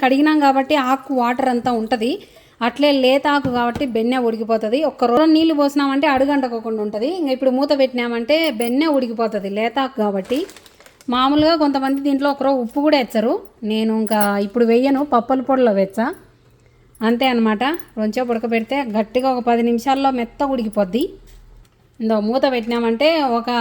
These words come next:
మామూలుగా ఇంకా లేతాకైతే ఇంకా బెన్నె ఉడుకుతది.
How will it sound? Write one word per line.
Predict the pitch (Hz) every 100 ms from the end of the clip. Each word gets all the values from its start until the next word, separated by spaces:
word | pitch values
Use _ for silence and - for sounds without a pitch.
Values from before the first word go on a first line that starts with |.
| 226
మామూలుగా | 214 220 262 294 285
ఇంకా | 277 285
లేతాకైతే | 302 269 269 294 285 262 262
ఇంకా | 254 294
బెన్నె | 262 240 240
ఉడుకుతది. | 226 208 214 214 330